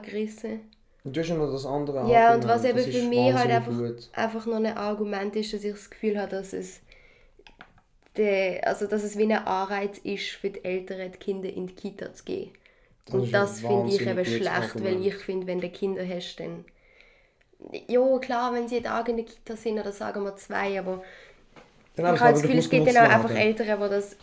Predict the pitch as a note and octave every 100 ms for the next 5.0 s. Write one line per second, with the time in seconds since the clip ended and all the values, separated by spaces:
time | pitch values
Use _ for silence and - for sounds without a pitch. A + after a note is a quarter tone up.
0 | - - F#3+ G3+ G3+ G3 - F#3+ - G3+
1 | G3+ G3+ - G#3 G#3+ G3 F3+ F#3 F#3 F#3
2 | F3 F3 F3 F3+ - - F3 F3+ F#3+ F#3
3 | F3+ F3+ - F#3 F3 F3 - F3 F3+ F3+
4 | - F#3+ F3+ F3+ F3 - F#3 F#3+ F3+